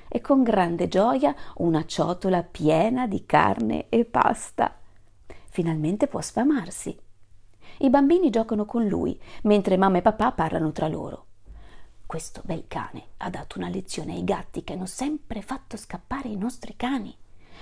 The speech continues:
Potremmo tenerlo come guardiano." "Però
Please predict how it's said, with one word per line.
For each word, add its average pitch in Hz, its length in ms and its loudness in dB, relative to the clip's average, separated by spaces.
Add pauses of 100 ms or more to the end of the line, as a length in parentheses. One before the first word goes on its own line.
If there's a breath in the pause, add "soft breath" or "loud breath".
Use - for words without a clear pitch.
(120 loud breath)
Potremmo 247 440 2
tenerlo 233 440 -2
come 196 200 -4
guardiano." 269 680 -2 (1500 loud breath)
"Però 277 500 6